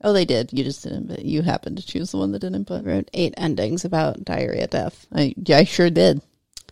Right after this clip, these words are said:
Speaker 2: I can't say that I'm surprised.
Speaker 1: Well, that was fun. I love a choose your own adventure. I feel like they're not as, you don't really see 'em as much anymore. Then again, I guess I'm not looking for them,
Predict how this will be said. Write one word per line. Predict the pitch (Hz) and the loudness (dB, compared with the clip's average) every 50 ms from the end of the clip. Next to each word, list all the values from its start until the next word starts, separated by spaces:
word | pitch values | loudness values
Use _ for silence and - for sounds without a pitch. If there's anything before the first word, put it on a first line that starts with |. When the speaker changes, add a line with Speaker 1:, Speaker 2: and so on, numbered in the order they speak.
| _ _ _ _ | _ _ _ _
Speaker 2:
I | - 190 202 | -6 -6 -6
can't | - - - 247 247 240 | -4 0 0 0 0 0
say | - - 214 208 | 0 4 4 6
that | 202 190 180 | 6 6 4
I'm | 165 160 175 | 4 2 0
surprised. | - - - - 175 - - 170 - - - - - - - _ _ _ _ _ _ _ _ _ _ - | -2 -4 -8 -6 -6 -4 -4 -2 -4 -4 -8 -10 -18 -20 -20 _ _ _ _ _ _ _ _ _ _ -2
Speaker 1:
Well, | - 302 | 4 6
that | 320 349 349 | 8 8 8
was | 330 349 - - | 8 6 4 2
fun. | - - - - - - 175 165 165 170 185 - - - | -8 -12 -16 -12 0 2 6 6 8 8 6 6 2 4
I | - 185 185 | 4 6 8
love | 180 175 175 269 | 8 8 8 6
a | 285 | 4
choose | - - 202 190 190 | 2 0 -2 0 0
your | 170 160 156 | 2 2 2
own | 151 147 | 4 2
adventure. | 135 135 - 131 127 - - - - - 170 175 180 - | 2 2 0 0 0 0 -2 -4 -2 0 0 -2 -2 0
I | - 175 | 0 2
feel | - - 170 165 | 4 6 8 8
like | 165 170 - - | 8 6 6 6
they're | - 165 160 | 6 6 8
not | 156 156 151 151 147 | 8 8 8 8 6
as, | - - - - 190 | 4 2 0 -4 0
you | 185 170 | 4 4
don't | 170 170 | 6 6
really | 170 165 160 156 | 8 8 8 6
see | 160 - - 160 | 6 4 2 4
'em | 156 135 139 - - | 4 4 4 2 2
as | - 160 143 - - | 0 0 0 0 0
much | - - - 165 | -4 -2 0 0
anymore. | 151 151 147 147 147 147 151 | 2 2 4 4 6 4 4
Then | - - 165 160 | 6 6 6 6
again, | 151 147 143 147 | 6 6 6 6
I | 143 | 6
guess | - 151 - - | 6 4 2 4
I'm | 156 156 | 2 2
not | 156 - | 4 4
looking | - 180 165 - 190 190 | 4 2 2 2 0 0
for | - - 202 202 | 0 0 0 4
them, | 202 208 202 202 202 202 202 214 208 | 4 4 6 4 4 4 2 2 0